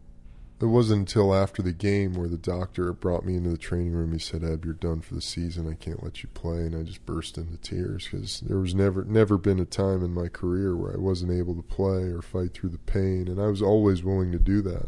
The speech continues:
I was always willing to sacrifice myself. I was literally willing to kill myself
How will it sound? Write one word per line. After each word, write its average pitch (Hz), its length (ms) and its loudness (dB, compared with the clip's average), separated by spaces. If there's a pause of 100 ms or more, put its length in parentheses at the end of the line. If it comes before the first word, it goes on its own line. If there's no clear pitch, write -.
I - 60 -6
was 90 120 -6
always 95 500 2
willing 90 340 -2
to 90 300 -4 (640)
sacrifice 87 840 -2
myself. 90 480 -4
I 120 60 8
was 107 160 4
literally 123 400 8
willing 98 340 2
to 85 60 -4
kill 120 380 4
myself 78 840 -2